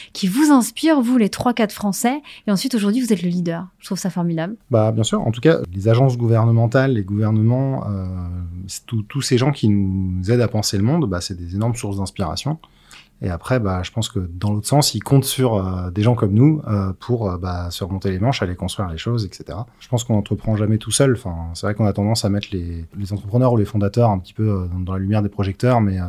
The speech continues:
Speaker 2: on n'est qu'un, qu'un maillon de la chaîne, quoi. C'est heureusement qu'on n'est pas tout seul.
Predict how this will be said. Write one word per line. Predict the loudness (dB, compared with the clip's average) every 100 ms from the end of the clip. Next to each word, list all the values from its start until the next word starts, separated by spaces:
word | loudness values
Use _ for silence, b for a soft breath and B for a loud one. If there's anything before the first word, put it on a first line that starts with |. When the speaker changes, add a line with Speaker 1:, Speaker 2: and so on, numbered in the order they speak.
| -4
Speaker 2:
on | -4
n'est | -2
qu'un, | 0 0 0
qu'un | -2
maillon | -2 0 2
de | 2
la | 2
chaîne, | 0 0
quoi. | -2 -4
C'est | -6 -10
heureusement | -8 -4 -2
qu'on | -2
n'est | 4
pas | 4
tout |
seul. | 4 -4 -8